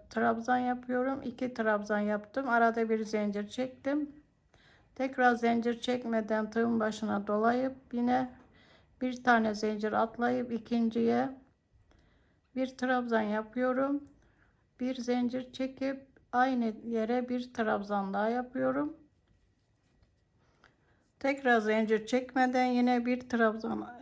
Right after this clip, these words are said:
pardon, bir zincir atlayıp ikinci zincire batarak bir trabzan yaptım. Arada bir zincir çektim. Bir trabzan daha yaptım.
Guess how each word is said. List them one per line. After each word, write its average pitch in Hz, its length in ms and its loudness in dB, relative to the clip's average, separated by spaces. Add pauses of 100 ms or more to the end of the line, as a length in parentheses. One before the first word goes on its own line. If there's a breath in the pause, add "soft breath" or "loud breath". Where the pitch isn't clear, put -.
(520)
pardon, 233 500 4
bir 240 160 4
zincir 220 380 4
atlayıp 240 720 2 (240)
ikinci 240 540 0
zincire 220 520 2
batarak 247 720 2 (720 soft breath)
bir 254 200 -4
trabzan 254 460 4
yaptım. 262 580 0
Arada 233 480 4
bir 226 120 2
zincir 226 520 0
çektim. 269 680 -2 (440 soft breath)
Bir 262 200 -4
trabzan 233 580 2
daha 214 180 6
yaptım. 214 580 0